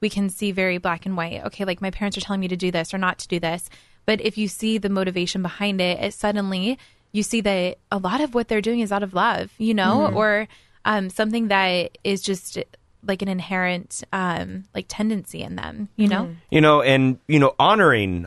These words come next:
Speaker 3: our, our elders, those who are older than us, actually has basis in Scripture as well. It's,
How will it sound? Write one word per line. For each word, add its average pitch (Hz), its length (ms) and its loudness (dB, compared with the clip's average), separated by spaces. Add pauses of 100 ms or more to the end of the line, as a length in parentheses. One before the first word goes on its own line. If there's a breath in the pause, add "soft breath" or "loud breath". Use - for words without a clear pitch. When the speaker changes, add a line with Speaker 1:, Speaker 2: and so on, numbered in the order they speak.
(140)
Speaker 3:
our, 101 640 4
our 98 240 6
elders, 98 460 4
those 110 540 6
who 104 400 4
are 90 360 4
older 147 240 4
than 98 160 4
us, 90 240 2
actually 110 540 2 (220)
has 110 400 2
basis 107 460 2
in 101 80 2
Scripture - 420 2
as 90 120 4
well. 135 220 4
It's, - 300 -2